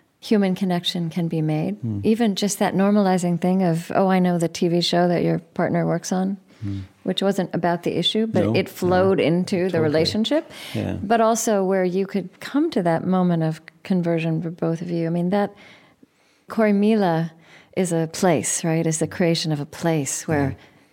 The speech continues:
Speaker 1: people whose lives were threatened during the Troubles literally fled here, here physically to be safe.
Speaker 2: Mm,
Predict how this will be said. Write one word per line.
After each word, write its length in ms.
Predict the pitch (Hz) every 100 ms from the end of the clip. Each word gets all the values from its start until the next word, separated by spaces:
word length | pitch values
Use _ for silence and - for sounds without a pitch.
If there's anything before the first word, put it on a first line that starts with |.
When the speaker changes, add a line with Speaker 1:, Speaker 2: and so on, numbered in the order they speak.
| _
Speaker 1:
people 240 | - 202 180
whose 220 | 160 156
lives 420 | 143 160 175 160
were 80 | 156
threatened 440 | 156 160 151 160
during 200 | 165 156
the 60 | 143
Troubles 500 | 143 151 143 147 151
literally 560 | 165 175 160 151 156 151
fled 340 | - 160 151
here, 200 | 151 151 -
here 280 | 160 160 147
physically 580 | - 214 208 190 175 151
to 140 | 180
be 140 | 156 147
safe. 420 | - 170 190 208
Speaker 2:
Mm, 260 | 98 85